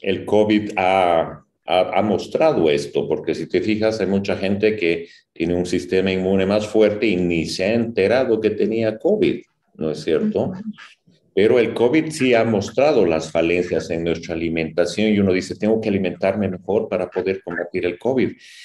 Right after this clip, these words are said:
Speaker 1: Pero, eh, lo bueno de esta desgracia es que, eh, el covid ha, ha puesto, nos ha jalado las orejas en eso de alimentarnos, porque si bien el covid ha matado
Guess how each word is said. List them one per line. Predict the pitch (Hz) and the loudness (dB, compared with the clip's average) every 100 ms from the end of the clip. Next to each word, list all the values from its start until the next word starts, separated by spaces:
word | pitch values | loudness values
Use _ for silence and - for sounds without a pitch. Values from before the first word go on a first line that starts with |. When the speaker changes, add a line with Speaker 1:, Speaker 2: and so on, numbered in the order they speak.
| - - _ - | -20 -20 _ 0
Speaker 1:
Pero, | 107 110 107 104 104 - _ _ - | 4 6 6 4 0 -10 _ _ -2
eh, | 80 | 2
lo | 101 113 | 4 4
bueno | 107 135 160 147 110 | 4 6 6 4 2
de | 98 104 | 2 2
esta | 107 95 | 0 0
desgracia | 85 85 87 95 95 - 95 | 0 -2 -2 0 2 2 0
es | 78 85 | 0 -4
que, | - 95 | -2 -2
eh, | - - 50 - | -2 -6 -8 -6
el | 98 - | -6 0
covid | 113 117 117 | 2 2 2
ha, | 85 | 2
ha | 98 - - | 2 -2 -6
puesto, | - 117 120 - 90 | 2 2 2 0 0
nos | 87 85 104 | 0 -2 -4
ha | |
jalado | 101 98 95 104 | -4 -2 2 2
las | 101 80 - | 2 -2 0
orejas | 98 160 - 80 - | 0 0 -2 -6 -4
en | 80 | -4
eso | 80 - | -6 -6
de | 78 | -6
alimentarnos, | 76 78 76 - 78 78 73 - | -6 -6 -6 -2 -2 0 -4 -4
porque | - - | -6 -4
si | 78 90 | -6 -2
bien | 98 113 | 0 2
el | 101 | 0
covid | - 98 98 95 | 2 2 2 2
ha | 92 | 2
matado | 92 - 92 90 92 78 | 0 -2 2 2 2 0